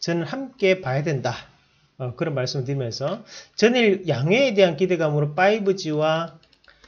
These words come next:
화장품, 그래서 이런 파이브 G나 화장품 관련주들이 오늘 시장에서도 반등이 다 나왔어요. 그죠?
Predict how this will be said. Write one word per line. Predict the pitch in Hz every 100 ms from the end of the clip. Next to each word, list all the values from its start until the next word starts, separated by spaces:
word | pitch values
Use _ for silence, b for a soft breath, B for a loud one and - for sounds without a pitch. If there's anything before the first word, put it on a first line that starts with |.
| b
화장품, | - 185 208 214 - 143 113 139 226 - _ b b -
그래서 | 165 190
이런 | 202 208 -
파이브 | 214 233 226
G나 | 202 196 180
화장품 | 185 196 214 214
관련주들이 | 175 175 165 151 147 147 185 220 240 - _ _ _
오늘 | 202 208 190
시장에서도 | 175 165 143 165
반등이 | - 139 165 147
다 | 139
나왔어요. | 110 104 - 110
그죠? | 104 175